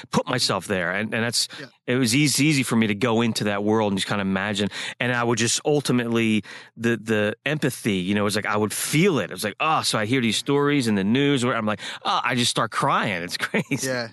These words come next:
Speaker 2: yeah, yeah. No, you know what? Now that you say that, like, uh, at least with podcasts, there have been a couple podcasts that, like, there, there's been a really emotional story, and it,
Speaker 1: Right.
Speaker 2: and it brought me to tears.
Speaker 1: Yeah,
Speaker 2: Um,
Speaker 1: yeah.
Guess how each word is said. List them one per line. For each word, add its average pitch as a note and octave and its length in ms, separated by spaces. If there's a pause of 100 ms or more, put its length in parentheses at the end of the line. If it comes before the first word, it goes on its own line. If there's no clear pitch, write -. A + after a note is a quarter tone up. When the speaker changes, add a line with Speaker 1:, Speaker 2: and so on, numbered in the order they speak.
(140)
Speaker 2:
yeah, B2 320
yeah. B2+ 280 (360)
No, F#3 140
you G3+ 100
know G#3 120
what? G#3 140
Now G3+ 140
that A3 100
you G3 60
say D#3+ 280
that, C#3+ 200
like, C3+ 300
uh, C#3 260
at E3 60
least G3+ 240
with F3+ 100
podcasts, B2 720
there F3 160
have F3 160
been D3+ 120
a D3 40
couple D#3 220
podcasts A#2 540
that, A#2+ 180
like, A#2+ 320 (320)
there, C#3 200
there's D3 220
been C#3+ 140
a C#3 100
really C#3 280
emotional B2 420
story, A2+ 420
and A2+ 100
it, A2 80
Speaker 1:
Right. G2+ 100
Speaker 2:
and A#2 60
it A2 100
brought A#2 220
me A2 120
to A2+ 160
tears. A2+ 500 (180)
Speaker 1:
Yeah, G2+ 120
Speaker 2:
Um, A#2 560
Speaker 1:
yeah. C#3 80